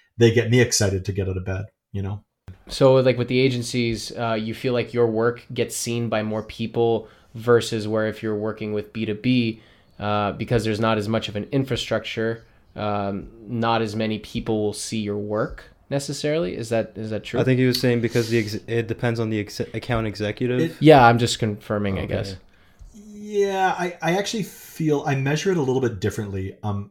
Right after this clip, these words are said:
Speaker 1: a lot of agencies want to make production companies invisible. Now, I'm not talking about, like, commercial production houses that rep directors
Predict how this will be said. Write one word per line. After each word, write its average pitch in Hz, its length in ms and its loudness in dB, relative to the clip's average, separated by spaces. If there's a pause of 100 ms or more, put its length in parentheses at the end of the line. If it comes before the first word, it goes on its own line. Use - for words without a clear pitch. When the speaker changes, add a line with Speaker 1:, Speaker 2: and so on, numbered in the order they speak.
Speaker 1:
a 113 40 -2
lot 120 280 2
of 160 120 0
agencies 113 640 0
want 101 240 -2
to 107 80 -2
make 98 280 -2
production 104 380 -2
companies 98 540 -2
invisible. 95 600 -4 (640)
Now, 117 360 2
I'm 113 120 2
not 123 160 2
talking 135 280 0
about, 123 180 0
like, 120 200 -4
commercial 110 480 0
production 101 400 -2
houses 95 300 -4
that 101 120 -4
rep 104 200 -4
directors 101 720 -2